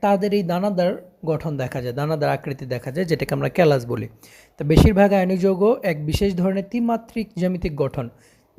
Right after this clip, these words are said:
ত্রিমাত্রিক বলতে বোঝায় দৈর্ঘ্য প্রস্থ উচ্চতা আছে। এই দানাটার কি দৈর্ঘ্য প্রস্থ উচ্চতা থাকে না? অবশ্যই। তাহলে ত্রিমাত্রিক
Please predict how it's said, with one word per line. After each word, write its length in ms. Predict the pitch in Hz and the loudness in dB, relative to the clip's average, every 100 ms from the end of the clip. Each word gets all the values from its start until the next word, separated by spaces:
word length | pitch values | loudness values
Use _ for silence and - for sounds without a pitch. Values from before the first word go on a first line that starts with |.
| _ _ _ | _ _ _
ত্রিমাত্রিক 520 | - 202 214 214 202 | 0 4 4 2 -2
বলতে 220 | 185 196 196 | 0 0 0
বোঝায় 320 | 160 147 233 196 - _ _ _ 262 | -2 0 0 -2 -14 _ _ _ -8
দৈর্ঘ্য 400 | 165 196 185 190 | 2 2 4 0
প্রস্থ 340 | 202 185 - | 0 -2 0
উচ্চতা 400 | 202 190 185 170 | -4 -2 -2 0
আছে। 240 | 127 - - _ _ _ _ _ _ _ - | -2 -6 -18 _ _ _ _ _ _ _ -8
এই 140 | 220 | -4
দানাটার 500 | 190 185 190 190 160 | 2 2 2 0 -2
কি 120 | - 135 | -4 -4
দৈর্ঘ্য 260 | 147 156 | -2 -2
প্রস্থ 240 | 156 175 - | -2 -4 -4
উচ্চতা 300 | - 202 196 | 0 2 4
থাকে 240 | 190 196 | 4 4
না? 160 | 233 381 - _ _ _ _ _ _ _ - - | 2 0 -6 _ _ _ _ _ _ _ -20 -6
অবশ্যই। 460 | 151 147 - 120 - _ - _ _ | -2 -2 -2 -8 -8 _ -20 _ _
তাহলে 380 | 151 143 190 285 - - _ | -2 2 4 2 -2 -20 _
ত্রিমাত্রিক 580 | 208 220 220 220 147 | 2 4 4 0 -8